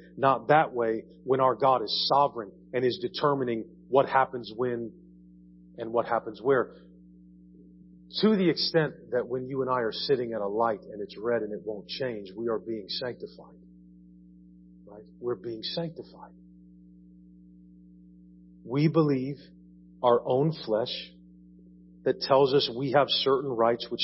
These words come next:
shall not be infringed upon. I'm not talking about the government, the politics of our land. That, that's, I'm, I'm, that term sounds familiar. I, I know that, but I'm talking about in our own lives, we, we have certain rights which shall not be infringed upon, up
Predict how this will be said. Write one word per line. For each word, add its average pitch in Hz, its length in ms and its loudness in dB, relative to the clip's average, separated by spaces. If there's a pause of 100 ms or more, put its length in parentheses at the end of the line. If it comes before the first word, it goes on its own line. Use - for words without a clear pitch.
(140)
shall 127 160 6
not 127 260 0
be 123 120 -4
infringed 117 400 -6
upon. 117 280 -8 (300)
I'm 113 60 0
not - 160 -6
talking 139 280 2
about 139 420 2 (640)
the 123 80 -4
government, 139 500 2
the - 60 -10
politics 135 480 0
of 135 80 -6
our 143 100 2
land. 135 240 -2
That, 120 100 -2
that's, 113 160 -8
I'm, 113 300 -10
I'm, 110 120 -14 (380)
that 120 160 -8
term 135 200 -6
sounds 139 360 0
familiar. 135 380 0
I, 117 160 2
I 113 40 -6
know 127 200 0
that, 131 240 2
but 127 60 -2
I'm 117 160 -2
talking 135 360 0
about 135 300 2 (240)
in 127 100 2
our 120 140 4
own 156 200 4
lives, 131 360 2
we, 123 180 -4 (460)
we 123 140 4
have 117 100 6
certain 165 380 2
rights 143 340 4
which 123 120 -6
shall 147 260 2
not 147 180 2
be 151 100 -2
infringed 131 420 -4
upon, 120 380 0
up 165 220 2